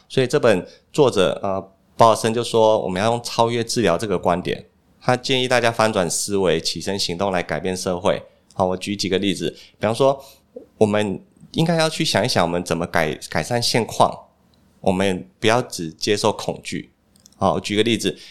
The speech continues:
假设我们现在台中市都会郊区有帮派暴力，那出于恐惧，担忧自己受害或自己家里的孩子受害，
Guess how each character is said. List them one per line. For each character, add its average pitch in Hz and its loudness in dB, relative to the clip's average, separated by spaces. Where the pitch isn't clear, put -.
假 107 4
设 107 2
我 151 8
们 113 2
现 139 4
在 131 6
台 120 0
中 117 4
市 127 0
都 113 0
会 113 4
郊 104 4
区 110 -2
有 92 4
帮 101 2
派 110 2
暴 98 4
力， 95 -4
那 147 6
出 156 4
于 123 4
恐 104 0
惧， 135 -2
担 131 4
忧 131 6
自 151 0
己 110 4
受 120 6
害 120 6
或 120 6
自 127 0
己 101 0
家 117 4
里 104 0
的 95 4
孩 95 2
子 101 0
受 107 2
害， 110 4